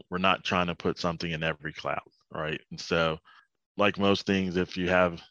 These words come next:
certain capacity in cloud environments, you know, you may be able to take advantage of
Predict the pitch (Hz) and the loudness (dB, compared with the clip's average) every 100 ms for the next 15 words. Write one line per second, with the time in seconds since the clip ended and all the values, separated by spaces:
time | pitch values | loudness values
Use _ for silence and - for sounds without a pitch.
0 | _ - 98 82 95 85 95 87 - 90 | _ -2 0 0 -4 0 4 2 2 -4
1 | 85 82 87 82 80 82 - _ - _ | -4 -2 2 4 2 0 -8 _ -20 _
2 | - 82 80 82 82 78 78 - 82 78 | -10 -6 0 2 2 -4 -10 -8 -6 -4
3 | 80 - 87 85 85 80 82 80 80 - | -6 -8 -8 -4 -2 0 0 -2 -6 -2
4 | 80 - 76 80 80 78 80 78 76 | -2 -2 -8 -6 -6 -6 -6 -6 -6